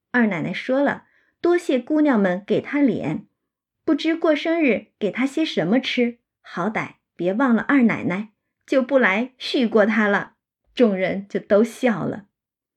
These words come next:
探春就说：“可巧今儿里头厨房不预备饭，一应的面啊菜啊都是外头收拾，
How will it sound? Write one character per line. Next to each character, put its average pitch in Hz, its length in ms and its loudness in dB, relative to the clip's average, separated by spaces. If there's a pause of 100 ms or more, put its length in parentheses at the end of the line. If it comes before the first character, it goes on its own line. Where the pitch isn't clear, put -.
(540)
探 359 180 2
春 285 160 4
就 254 160 2
说 247 340 0 (380)
：“可 285 180 2
巧 294 400 -2 (280)
今 330 120 -2
儿 339 120 0
里 214 160 0
头 208 160 -2
厨 214 200 -2
房 214 440 -6
不 196 160 -2
预 277 100 4
备 226 180 -2
饭， 202 340 -6 (560)
一 247 180 4
应 339 240 2
的 233 160 2
面 277 480 2
啊 190 160 0
菜 285 400 -4
啊 170 180 -8
都 311 80 0
是 311 160 -4
外 359 180 -2
头 196 140 -8
收 202 240 -2
拾， - 280 -8